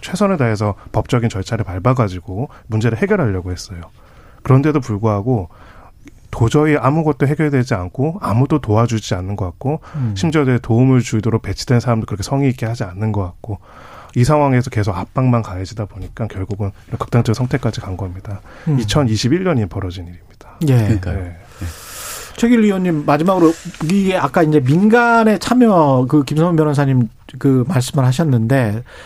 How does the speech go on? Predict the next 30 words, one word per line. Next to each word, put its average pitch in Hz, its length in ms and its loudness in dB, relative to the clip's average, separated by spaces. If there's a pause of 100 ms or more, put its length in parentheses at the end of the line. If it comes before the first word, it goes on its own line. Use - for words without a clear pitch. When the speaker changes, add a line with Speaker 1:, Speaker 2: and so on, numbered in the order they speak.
(100)
Speaker 2:
사법체계 190 840 0
개편이랄지 139 840 0
각종 143 400 -2
이런 135 400 2 (300)
그 147 120 2
옹호 156 920 4
시스템 226 400 0
같은 151 300 0
것들이 143 320 0
좀 139 220 0 (580)
완비돼야 147 640 4
될 139 120 2
것 131 120 2
같고 123 280 0 (180)
뭐 170 380 2
좀 185 200 2
지적, 165 360 0 (140)
마지막으로 147 460 2
지적하실 156 480 0
만한 135 560 0
것들이 135 280 0
있을까요? 131 520 0 (360)
예. 117 120 4 (480)
Speaker 3:
네, - 80 0
제가 143 120 4
Speaker 2:
어떻게 170 280 2
Speaker 3:
뭐 160 60 6
Speaker 2:
해야 143 100 2
될지? 127 340 0 (140)
예. 127 240 2